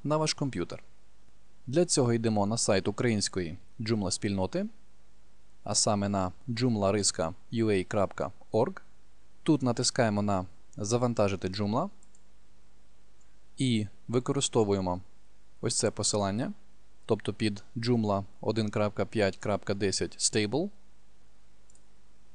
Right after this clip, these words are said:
аби завантажити Joomla. Зберігаємо цей файл, розпакуємо його.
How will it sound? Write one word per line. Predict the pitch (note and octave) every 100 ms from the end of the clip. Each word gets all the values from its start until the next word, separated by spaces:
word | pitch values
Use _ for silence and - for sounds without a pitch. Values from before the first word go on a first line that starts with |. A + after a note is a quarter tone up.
| - - - -
аби | D#3+ F3+
завантажити | A#2+ G#2+ G2+ A#2 B2 B2+ C3 B2+ A#2+
Joomla. | A2+ F#2+ E2 - - - - -
Зберігаємо | A2 A2 A#2 A2 G2 F#2+
цей | F#2 G2
файл, | - G#2+ C3 G#3 - - - - - - - - - - - - - - - - - - - - - - - - -
розпакуємо | C3+ C#3+ - A#2+ G2 F#2+ G2+
його. | B2 D#3